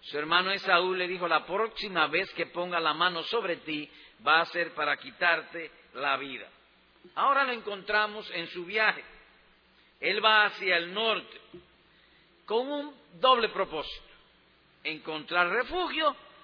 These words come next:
y hallar esposa en la casa de Labán, su tío. Y como hemos dicho, en obediencia a sus padres, salió de Berseba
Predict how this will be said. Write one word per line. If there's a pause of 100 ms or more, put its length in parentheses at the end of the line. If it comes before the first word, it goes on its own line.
(240)
y
hallar
esposa (520)
en
la
casa (440)
de
Labán, (200)
su
tío. (1040)
Y
como
hemos
dicho, (420)
en
obediencia
a
sus
padres,
salió
de
Berseba